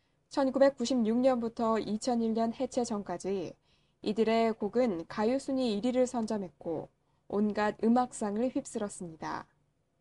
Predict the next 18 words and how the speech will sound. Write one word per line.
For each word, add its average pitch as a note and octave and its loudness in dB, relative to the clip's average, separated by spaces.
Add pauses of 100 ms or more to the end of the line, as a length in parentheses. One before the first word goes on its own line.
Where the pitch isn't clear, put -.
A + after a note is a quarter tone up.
(640)
한류란 C#4 6
단어는 B3+ 6
에이치오티의 C4+ 6
공연을 A#3+ 2
본 A3 -2
중국 A3+ 0
언론이 G#3 0
처음 C4+ -2
만들었습니다. F3+ -4 (920)
에이치오티의 C#4 4
멤버 A#3+ 6
중에는 B3 2
댄스머신, A#3 -2 (100)
댄스계의 A#3+ 2
전설이라 A#3 2
불리는 G#3+ -2 (260)
장우혁이 A3+ 2
있습니다. E3+ -10